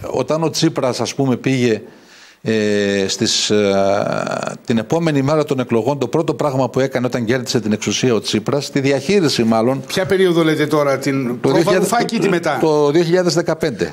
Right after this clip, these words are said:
Speaker 2: Α, στην αρχή,
Speaker 1: Στην
Speaker 2: τώρα.
Speaker 1: αρχή, ναι. Το πρώτο πράγμα που είχε κάνει ο κύριος Τσίπρας, μαζί με την, ε, Εθνική Παράταξη της Ακροδεξιάς, που τον στηρίζει τον, ε, κύριο Καμένο,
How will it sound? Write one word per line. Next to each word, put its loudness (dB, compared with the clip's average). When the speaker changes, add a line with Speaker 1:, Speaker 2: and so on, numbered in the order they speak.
Speaker 2:
Α, -2
στην 2
αρχή, -2
Speaker 1:
Στην -2
Speaker 2:
τώρα. 0
Speaker 1:
αρχή, -4
ναι. -6
Το 0
πρώτο 0
πράγμα 0
που 0
είχε 0
κάνει 0
ο 0
κύριος -2
Τσίπρας, -2
μαζί 0
με 0
την, 0
ε, 0
Εθνική 0
Παράταξη 0
της -4
Ακροδεξιάς, 0
που -2
τον -2
στηρίζει 2
τον, 0
ε, 0
κύριο 2
Καμένο, 0